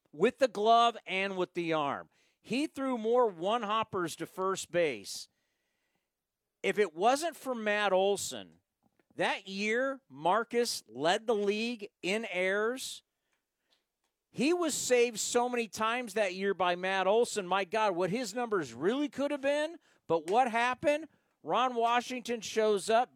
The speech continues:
breaks him down, builds up his fundamentals, does an unbelievable coaching job, and now Marcus Semien, even though he's playing second base now, but Marcus Semien has been one of the better infielders in baseball.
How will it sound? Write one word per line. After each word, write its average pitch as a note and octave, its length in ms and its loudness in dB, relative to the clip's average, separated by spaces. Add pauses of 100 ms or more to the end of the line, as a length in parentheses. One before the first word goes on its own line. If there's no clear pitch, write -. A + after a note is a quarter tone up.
breaks A3 420 0
him A#3 140 -6
down, A#3 500 0 (420)
builds A3 340 4
up A#3+ 180 0
his A3 160 -4
fundamentals, A3+ 760 0
does G3 260 2
an - 80 -8 (120)
unbelievable A3+ 840 0
coaching A3+ 480 0
job, A3 400 0 (260)
and F#3 160 -4
now G#3 220 0
Marcus G#3+ 480 0 (100)
Semien, G#3+ 480 -2
even G#3 240 -4
though G#3+ 120 0
he's G3 120 -6
playing G3+ 300 -4
second F#3 340 -4
base B3+ 280 -2
now, G#3 120 -2
but E3 140 -10
Marcus G3+ 360 0
Semien A3 200 -4
has F3 100 -2
been F3 240 -6
one F3 120 -4
of E3+ 40 -4
the D#3 60 -10
better E3 320 -2
infielders D#3 480 -8
in B2+ 80 -18
baseball. F#2 480 -14